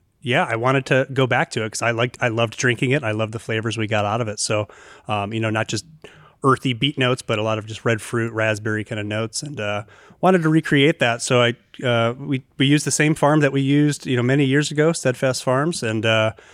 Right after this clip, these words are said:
got some of their awesome beets, uh, that grow very well and, uh, in the, in the colder months. So something fun and fruit-esque,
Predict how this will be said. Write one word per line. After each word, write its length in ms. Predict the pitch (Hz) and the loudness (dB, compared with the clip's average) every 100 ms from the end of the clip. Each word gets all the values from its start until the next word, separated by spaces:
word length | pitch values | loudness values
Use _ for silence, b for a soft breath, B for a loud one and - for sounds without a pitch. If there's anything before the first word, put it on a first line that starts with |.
| b b | b b
got 180 | 131 127 | 0 0
some 120 | 131 | 0
of 40 | 123 | 0
their 140 | 120 | 0
awesome 380 | 120 127 - 120 | 2 0 0 -4
beets, 500 | - 123 - - - | 0 0 0 -2 -4
uh, 300 | 120 110 110 | -4 -4 -4
that 100 | 110 | -6
grow 200 | 107 117 | -6 -4
very 240 | 110 123 123 | 0 0 2
well 340 | 120 139 165 | 2 4 4
and, 200 | 117 107 | 2 -2
uh, 340 | 117 113 104 113 | -4 -4 -4 -6
in 100 | 120 | -6
the, 280 | 107 104 104 - | -6 -6 -8 -6
in 100 | 117 | -6
the 60 | |
colder 300 | - 135 123 110 | -2 0 2 2
months. 420 | 117 147 - - | 0 0 -4 -8
So 340 | - 120 104 101 b b | -6 -4 -4 -6 b b
something 260 | - 120 113 | -8 -4 -4
fun 480 | - 127 123 117 123 | 0 2 2 0 -4
and 100 | 120 | -6
fruit-esque, 760 | - - 143 - 135 170 - | -6 0 0 2 0 -2 -4